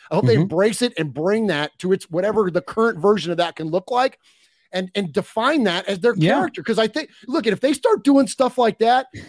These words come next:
Speaker 1: almost started swearing there. Sorry, Scott.
Speaker 2: That's
Speaker 1: If they
Speaker 2: okay.
Speaker 1: start doing stuff like that,
Speaker 2: <laughs>
Speaker 1: uh, this, our, they, talk about energizing a fan base.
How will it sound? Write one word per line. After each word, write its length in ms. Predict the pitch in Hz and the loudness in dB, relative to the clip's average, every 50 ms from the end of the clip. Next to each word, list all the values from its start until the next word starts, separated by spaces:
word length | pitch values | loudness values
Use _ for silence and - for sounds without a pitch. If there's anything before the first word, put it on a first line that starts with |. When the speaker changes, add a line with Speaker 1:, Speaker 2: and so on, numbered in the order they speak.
| - | -16
Speaker 1:
almost 240 | - 139 196 185 - | -10 -8 -6 -6 -6
started 280 | - 156 131 120 120 117 | -6 -8 -8 -8 -14 -18
swearing 380 | - - 131 135 160 180 143 | -18 -14 -10 -6 -4 -4 -2
there. 100 | 120 110 | -4 -6
Sorry, 300 | 110 - - 135 143 117 | -8 -10 -12 -12 -12 -12
Scott. 220 | - _ 117 120 - _ _ _ _ _ _ | -12 _ -16 -18 -18 _ _ _ _ _ _
Speaker 2:
That's 180 | 123 120 123 - | -2 -2 0 0
Speaker 1:
If 80 | 214 | 0
they 80 | - 247 | 0 0
Speaker 2:
okay. 80 | 277 - | 0 0
Speaker 1:
start 240 | - 440 403 202 | 0 0 0 2
doing 240 | - 247 262 277 285 | 2 2 4 4 2
stuff 320 | - - - 269 269 269 294 | 0 2 0 0 0 2 0
like 160 | 285 254 - | 0 0 2
that, 380 | - - 214 262 285 294 285 - _ | 2 2 2 2 2 0 -2 -4 _
Speaker 2:
<laughs> 240 | - - - - _ | -18 -18 -18 -4 _
Speaker 1:
uh, 460 | 339 254 - - _ - 196 - - 233 | -2 -2 -2 -4 _ -2 -2 -2 -4 -4
this, 260 | 196 285 403 - - 208 - _ - | -2 -2 -2 -2 -4 -10 -16 _ -6
our, 180 | - 285 349 370 - - - _ 185 156 | 0 0 0 0 -2 -6 -16 _ -14 -8
they, 120 | 208 277 226 180 156 165 - 170 139 - | -8 -6 -6 -8 -10 -12 -18 -20 -2 0
talk 140 | 302 359 | 0 2
about 160 | 392 349 269 208 | 2 2 2 2
energizing 600 | 214 262 269 220 180 285 269 262 226 226 214 185 | 2 2 2 2 2 2 2 4 2 2 0 0
a 60 | 165 | -2
fan 380 | - - 185 196 269 349 339 | -2 -2 -2 -2 0 -2 -2
base. 400 | 285 180 151 165 226 240 - - | -2 -2 0 0 0 -2 -2 -8